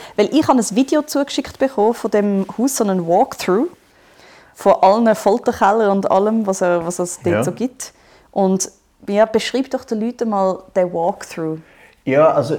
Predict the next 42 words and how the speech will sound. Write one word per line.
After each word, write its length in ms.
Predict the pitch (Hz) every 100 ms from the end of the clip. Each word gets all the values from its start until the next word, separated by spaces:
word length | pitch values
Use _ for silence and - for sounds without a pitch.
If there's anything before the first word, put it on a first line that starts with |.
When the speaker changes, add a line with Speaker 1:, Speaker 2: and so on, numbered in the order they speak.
| -
Speaker 2:
sagen 280 | - 147 165
wir 80 | 139
es, 120 | -
ich, 200 | 147 -
ich 80 | 123
versuche 360 | - - 135 123
es 60 | - 127
natürlich 240 | - - -
kurz, 340 | 147 151 160 -
kürzer 340 | 147 143 151
zu 120 | -
halten, 540 | 113 107 110 120 98 92 117
weil 460 | 117 117 110 110 - - _
das 180 | 110 -
Video 260 | 143 143 139
ist 80 | 127
ja 100 | 113
vier 200 | 135 120
Minuten 360 | 107 117 -
lang 220 | 113 113 117
gegangen, 320 | 90 90 101 - - -
weil 180 | 113 131
es 140 | 131 131
ist 180 | 117
wirklich 360 | 135 147 151 139
Speaker 1:
Du 60 | -
Speaker 2:
halt 120 | 117
Speaker 1:
hast 120 | -
so 100 | 247
auf 100 | 233
Details 460 | - 233 254 247 254
fokussiert. 380 | 247 247 233 226
Hast 200 | 208 214
du 40 | 247
das 160 | 220 208
Video 200 | 220 208
gleichzeitig 640 | 220 262 - 262 247 -
auch 200 | 196 202
deiner 160 | 202 185
Mami 320 | 185 214 285
geschickt? 600 | 285 - 156 - - - _ - - -
Speaker 2:
Allen? 680 | 101 135 269 285 208 87 95